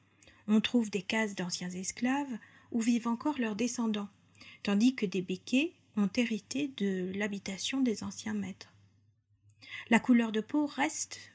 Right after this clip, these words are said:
malgré tout, un indicateur du posi-, du positionnement social. On peut encore entendre en Guadeloupe, moins souvent qu'autrefois, qu'un enfant est bien sorti ou mal sorti,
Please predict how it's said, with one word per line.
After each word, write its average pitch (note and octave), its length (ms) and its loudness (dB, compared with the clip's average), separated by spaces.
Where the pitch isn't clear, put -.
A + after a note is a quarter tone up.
malgré A3 280 0
tout, C4+ 180 -6
un C#4 120 4
indicateur B3 640 0
du G3+ 100 -6
posi-, G#3 480 -4
du G#3+ 200 -6
positionnement G#3+ 800 0
social. G3+ 680 -6
On G3 100 6
peut G#3 180 2
encore B3+ 500 2
entendre G3+ 580 -4
en F3+ 60 -6
Guadeloupe, G#3+ 580 0
moins G3 260 0
souvent G3 360 -6
qu'autrefois, A#3 640 -6
qu'un G3+ 200 4
enfant G#3+ 320 0
est G3 120 -2
bien G#3 200 -2
sorti B3 520 0
ou A3+ 120 2
mal F#3+ 240 2
sorti, - 560 -6